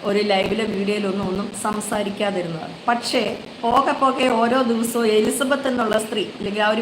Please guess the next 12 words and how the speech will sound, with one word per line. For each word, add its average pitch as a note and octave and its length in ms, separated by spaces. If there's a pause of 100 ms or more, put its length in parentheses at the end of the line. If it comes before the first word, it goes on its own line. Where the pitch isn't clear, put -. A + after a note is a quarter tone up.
(100)
പെൺകുട്ടി A#3 460
കാണിക്കുന്ന G#3 520 (580)
മണ്ടത്തരങ്ങളെ B3+ 840
കണ്ടു G#3+ 220
നിൽക്കുമ്പോൾ, G3+ 540 (220)
കാണിച്ചുകൊണ്ടിരിക്കുന്ന B3+ 840
മണ്ടത്തരങ്ങളെ, A#3 800 (560)
ഏഹ്, G3 320 (160)
അതിര് B3 240
കടക്കുമ്പോൾ A3 560 (120)
അതിനെക്കുറിച്ചൊന്നും B3 760
പറയാതിരിക്കാനും B3 1120